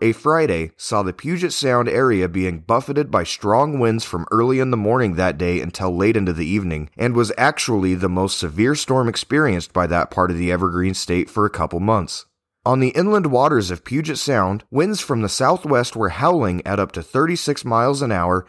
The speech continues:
and at Tatoosh Island, near the entrance to the Strait of Juan de Fuca, gusts were over sixty miles an hour, which were also accompanied by moderate accumulations of snow and heavy rainfall where it wasn't snowing.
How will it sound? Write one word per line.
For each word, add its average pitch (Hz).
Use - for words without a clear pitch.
and 113
at 120
Tatoosh -
Island, 113
near 101
the 87
entrance 147
to -
the 98
Strait 113
of 90
Juan 104
de 156
Fuca, 110
gusts 151
were 110
over 87
sixty -
miles 135
an 113
hour, 87
which 117
were 120
also 147
accompanied 92
by 87
moderate 139
accumulations 135
of 92
snow 95
and 95
heavy 113
rainfall 101
where 95
it 98
wasn't 82
snowing. 87